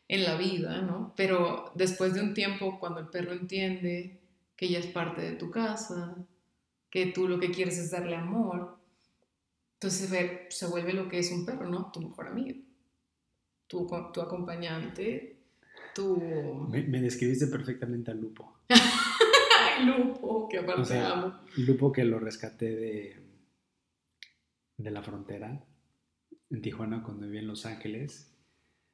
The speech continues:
Speaker 2: Digo, tiene una tendencia súper agresiva, es muy nervioso, es muy ansioso. Eh, y por más que ha estado mucho tiempo en casa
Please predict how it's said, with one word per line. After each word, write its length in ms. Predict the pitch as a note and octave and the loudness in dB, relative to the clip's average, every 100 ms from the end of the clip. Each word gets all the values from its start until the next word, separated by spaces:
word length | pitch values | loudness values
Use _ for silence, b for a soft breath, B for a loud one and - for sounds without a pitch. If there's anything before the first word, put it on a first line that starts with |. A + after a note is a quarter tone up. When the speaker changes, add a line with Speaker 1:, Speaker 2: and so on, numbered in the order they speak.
| _ _ _ _ _ _ _ _ _ _ - | _ _ _ _ _ _ _ _ _ _ 0
Speaker 2:
Digo, 240 | C3+ A#2+ | 2 4
tiene 220 | C3 C3 | 4 2
una 80 | B2+ | 2
tendencia 380 | A#2 A2+ A2 A2+ | 0 -2 -4 -6
súper 320 | - A2 A2+ | -8 -6 -4
agresiva, 720 | G#2 G2 - G2+ G2+ G#2 - _ | -6 -8 -8 -10 -10 -16 -20 _
es 160 | - A2 | -16 -10
muy 140 | A2 G#2+ | -8 -6
nervioso, 480 | G#2 G2+ G2+ - | -6 -8 -10 -12
es 80 | - | -16
muy 160 | G#2 G2+ | -14 -14
ansioso. 580 | G2+ - G2+ - - - _ _ _ _ _ | -14 -14 -14 -14 -18 -20 _ _ _ _ _
Eh, 360 | G#2 - G2 - - - _ | -20 -20 -16 -16 -16 -20 _
y 100 | - | -12
por 220 | A2+ A2 A2 | -8 -8 -6
más 280 | A2+ A#2 | -2 -2
que 80 | - | -4
ha 40 | A2 | -6
estado 360 | - A2 G#2+ | -6 -8 -8
mucho 420 | A2 A2+ A#2+ A2+ - | -10 -6 -6 -6 -8
tiempo 280 | G#2+ G#2+ | -10 -10
en 80 | G2+ | -14
casa 560 | - G#2 - G2 - _ | -10 -10 -10 -14 -18 _